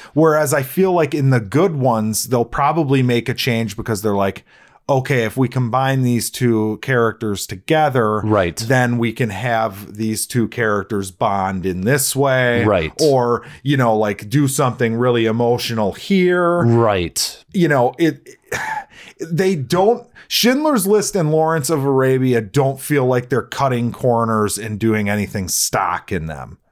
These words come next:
Speaker 2: Right.
Speaker 1: They're, they're using their s-, real life stories to tell, like, an interesting narrative story that's not just like, "Oh, Queen, we, let's make a Queen movie."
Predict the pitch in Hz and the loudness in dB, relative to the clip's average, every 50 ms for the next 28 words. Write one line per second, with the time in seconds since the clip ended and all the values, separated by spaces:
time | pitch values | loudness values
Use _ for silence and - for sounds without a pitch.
0 | _ - 113 113 117 113 107 98 92 - - - - 123 139 151 147 143 - - | _ -6 0 2 4 4 4 2 0 -2 -6 -10 -4 -2 0 2 2 0 -2 -4
1 | - 135 127 143 139 135 135 131 127 135 180 185 185 165 143 170 170 165 160 160 | -6 -4 0 2 2 2 2 2 2 2 2 4 2 2 0 -2 -2 -2 -2 -4
2 | - 127 113 139 131 131 127 127 123 127 110 - 92 - - - - 139 139 135 | -4 -2 -2 0 2 2 2 2 2 0 -2 -4 -6 -6 -4 -4 -6 -6 -4 0
3 | 131 160 202 208 202 185 165 151 156 160 160 156 139 - - - - - 170 151 | 2 2 4 4 2 2 2 2 2 0 0 0 -2 -4 -8 -6 -2 2 2 4
4 | 147 143 139 135 127 120 127 - 143 131 - - 143 139 135 131 127 127 123 120 | 4 4 2 2 0 0 -2 -4 -6 -8 -6 -4 -2 0 2 2 2 2 2 2
5 | 117 110 104 - - - _ _ _ _ _ _ _ _ _ _ _ _ _ - | 0 0 -2 -4 -10 -18 _ _ _ _ _ _ _ _ _ _ _ _ _ -2
6 | 139 135 131 127 - 170 170 170 165 135 - - - 151 131 - - - - 147 | 0 0 0 -2 -2 0 2 2 2 0 -2 0 0 0 0 0 -4 -4 -2 0
7 | 139 131 123 120 120 123 120 110 - _ _ _ _ _ _ _ _ _ - 135 | 0 0 0 0 -2 -4 -6 -8 -12 _ _ _ _ _ _ _ _ _ -2 0
8 | 131 139 139 139 135 131 123 127 120 117 117 113 107 104 101 101 - - _ _ | 2 4 4 4 4 4 2 2 2 2 2 2 0 -2 -6 -10 -14 -20 _ _
9 | _ _ _ - - - - - 196 196 175 120 92 87 85 82 104 - - - | _ _ _ -10 -8 -4 0 2 2 4 4 2 0 -2 -4 -6 -6 -6 -4 -2
10 | 139 127 123 - 127 - - 113 - - - 131 107 85 - - - 147 139 123 | -2 -2 -2 -4 -6 -6 -4 -4 -4 -4 -2 -2 -2 -2 -4 -6 -2 0 0 2
11 | 104 90 80 80 80 78 95 110 110 107 95 90 117 113 - - - 120 113 101 | 0 -2 -4 -6 -8 -6 -4 -4 -2 -4 -4 -4 -4 -4 -4 -4 -4 -4 -4 -4
12 | - 98 - - 131 117 104 95 90 90 87 85 76 76 71 71 - | -6 -6 -4 -2 0 0 2 0 0 -2 -4 -6 -8 -10 -12 -12 -14